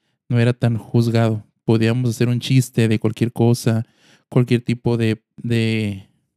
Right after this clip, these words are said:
Pues, vaya, no voy a andar en detalles, pero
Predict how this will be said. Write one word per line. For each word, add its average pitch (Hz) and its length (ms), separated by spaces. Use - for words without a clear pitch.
Pues, 170 220
vaya, 113 360
no 123 240
voy 123 140
a 120 60
andar 113 180
en 113 160
detalles, 135 540
pero 120 320